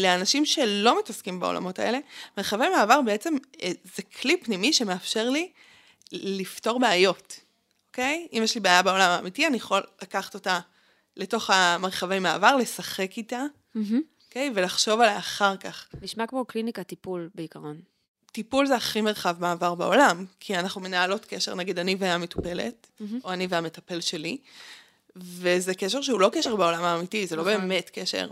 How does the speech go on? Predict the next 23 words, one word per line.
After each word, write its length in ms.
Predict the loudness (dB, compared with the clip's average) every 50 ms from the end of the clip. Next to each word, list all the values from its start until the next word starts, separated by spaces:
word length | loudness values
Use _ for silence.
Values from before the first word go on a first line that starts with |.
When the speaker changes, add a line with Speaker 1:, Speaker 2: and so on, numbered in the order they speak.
| -10 _ _ _
Speaker 1:
הוא 100 | -4 0 0
אוהב 140 | 0 0 -2
אותי, 180 | -6 -6 -8
אבל 120 | -8 -8 -10
זה 140 | -8 -6
לא 100 | -6 -4
שהוא 140 | -4 -2 -2
באמת 360 | 0 -2 0 0 -2 -2 -2
אוהב 160 | -2 -4 -4 -4
אותי 160 | -6 -12 -12
והתחתן 440 | -12 -12 -12 -12 -10 -8 -6 -4 -4
איתי. 220 | -4 -6 -8 -12 -18 _ _ _ -12
Speaker 2:
כן. 180 | -8 -6 -6 -6 -4
Speaker 1:
כן? 200 | -2 -2 -2 -2 -6 _ _ _ _ _ _ -10
אבל 140 | -6 -4
זה, 80 | -4 -4
הוא, 80 | -4 -4
הוא 180 | -2 -2 -2 -2
מתקיים, 520 | -2 -4 -4 -2 0 2 2 2 0 -2
כלומר, 260 | -4 -6 -6 -4 -2 0
יש 180 | 0 0 0
לי 140 | -2 -2 -4 -6 -8
איזה 240 | -6 -4 -4 -4